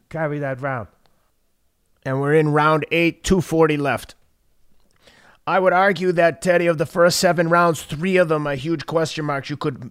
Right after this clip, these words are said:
Speaker 2: easily make a case for either side. Two, five, six, and seven were very close.
Speaker 1: And right now, there's a little clash of heads, I guess. Lopez is
Speaker 2: Yeah.
Speaker 1: complaining. And so there's a timeout right there. That's gonna,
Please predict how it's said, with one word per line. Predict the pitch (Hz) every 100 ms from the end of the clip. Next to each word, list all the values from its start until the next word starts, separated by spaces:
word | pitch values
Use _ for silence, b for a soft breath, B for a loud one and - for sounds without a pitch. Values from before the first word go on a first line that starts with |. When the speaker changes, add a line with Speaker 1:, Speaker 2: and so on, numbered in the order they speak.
| -
Speaker 2:
easily | 202 190 160 170
make | 165 160
a |
case | - 156 156
for | - 147
either | 151 147
side. | - 143 131 110
Two, | - 185
five, | 165 160 151 135
six, | - 139 -
and | 127
seven | - 143 139 120
were | 110
very | 104 147 143 131
close. | - 135 117 92
Speaker 1:
And | 147 156
right | 202 220 190
now, | 196 185 165
there's | 156 143
a | 143 131 135
little | 170 170 156 123
clash | - 165 147 127
of |
heads, | 117 143 110
I | 107
guess. | 131 123 - _ b b b -
Lopez | 139 131 139 123 -
is | 117 123
Speaker 2:
Yeah. | 113
Speaker 1:
complaining. | 120 143 120 107 _ _ _ 123
And | 120 113
so | 131
there's | 120 123 113
a |
timeout | 107 143 135 127 131 117
right | 107 104
there. | 107 104
That's | 135 127
gonna, | 139 123